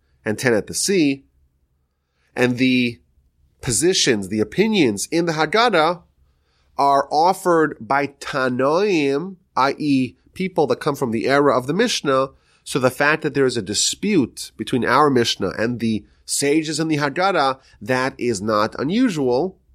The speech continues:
But it is important to note for this Mishnah that we have a more maximalist version of what happened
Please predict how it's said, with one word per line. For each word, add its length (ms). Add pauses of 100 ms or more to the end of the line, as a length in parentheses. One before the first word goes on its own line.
(600)
But 120
it 100
is 260
important 480
to 60
note 280
for 140
this 260
Mishnah 540 (480)
that 100
we 140
have 400
a 140
more 380 (120)
maximalist 960
version 760 (200)
of 140
what 140
happened 760